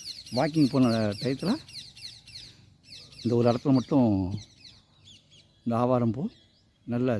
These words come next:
செழிப்பா பூத்திருக்கு. சுகர் பேஷண்ட்டுக்கும் அடுத்து வந்து, அஹ், சுகர் வந்து கால்ல ஏதாவது கொப்பளங்களோ இல்ல கால்ல புண்ணோ வந்திருந்தா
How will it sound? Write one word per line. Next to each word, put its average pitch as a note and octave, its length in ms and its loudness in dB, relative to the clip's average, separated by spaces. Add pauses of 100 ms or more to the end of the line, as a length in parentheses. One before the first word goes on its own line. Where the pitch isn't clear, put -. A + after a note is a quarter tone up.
(120)
செழிப்பா C#3 400 -2
பூத்திருக்கு. A2 440 -10 (2500)
சுகர் C#3+ 280 2
பேஷண்ட்டுக்கும் C#3 600 2 (1000)
அடுத்து E3 280 0
வந்து, F#3 320 4 (1900)
அஹ், B2+ 460 2 (200)
சுகர் D#3+ 220 2
வந்து D#3 440 4 (540)
கால்ல E3+ 320 4
ஏதாவது D#3+ 440 4 (460)
கொப்பளங்களோ D#3 580 4 (520)
இல்ல C3+ 140 -2
கால்ல D#3 320 0 (180)
புண்ணோ F3+ 280 4
வந்திருந்தா D3 480 2